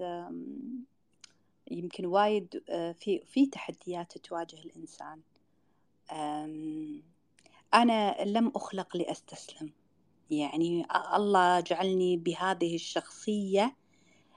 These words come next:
القادرة أن تتكيف مع أي ظرف، وقادرة على اتخاذ القرار مهما كان، لأن أرد وأعيد،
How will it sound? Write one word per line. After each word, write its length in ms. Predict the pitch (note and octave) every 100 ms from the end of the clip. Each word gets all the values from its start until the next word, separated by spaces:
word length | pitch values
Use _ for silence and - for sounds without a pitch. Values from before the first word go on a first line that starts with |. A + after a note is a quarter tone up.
| _ -
القادرة 960 | E3+ E3+ E3 - G3 A#3 A#3+ A3 F#3 E3+
أن 380 | D#3 - G#3 G3
تتكيف 760 | - E3+ E3 - G#3 F#3 E3+ -
مع 260 | D#3+ - -
أي 200 | G3+ F#3+
ظرف، 400 | E3+ G3+ - - _ _ _ _ _ _ _
وقادرة 600 | E3 E3+ - A3 C4+ A#3+ F3+
على 180 | F#3+
اتخاذ 440 | F#3+ - - - F#3 -
القرار 580 | - - D3+ E3 D3+ -
مهما 320 | G3 - G3+
كان، 300 | E3+ - D#3+
لأن 640 | D#3+ E3 - G3 G3+ G3+ G3 - _ _ _ _ _ _ -
أرد 280 | F#3 A3 G3
وأعيد، 460 | F#3+ G#3 G#3 F3+